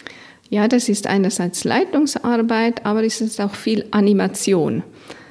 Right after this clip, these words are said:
Animation zum Mitmachen, zum Mitleiten, Ideen einbringen.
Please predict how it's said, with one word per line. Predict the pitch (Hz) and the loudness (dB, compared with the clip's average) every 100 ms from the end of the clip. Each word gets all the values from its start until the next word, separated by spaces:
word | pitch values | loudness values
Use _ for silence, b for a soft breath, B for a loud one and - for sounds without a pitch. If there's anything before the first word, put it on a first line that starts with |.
| B B | B B
Animation | 190 190 196 196 196 - 233 262 254 254 | -2 0 2 0 -4 -2 2 2 2 -2
zum | - 214 196 | -2 2 2
Mitmachen, | 214 262 - 320 262 269 - 220 220 | 2 -2 0 2 2 0 -2 -2 -2
zum | - 208 214 | -2 -2 0
Mitleiten, | 247 - 220 214 208 208 - 208 202 | -2 -4 -4 -2 -2 -2 -2 -2 -2
Ideen | 202 208 240 233 214 | -2 2 2 2 0
einbringen. | - 196 202 196 202 202 196 196 | -2 0 0 0 0 2 0 -2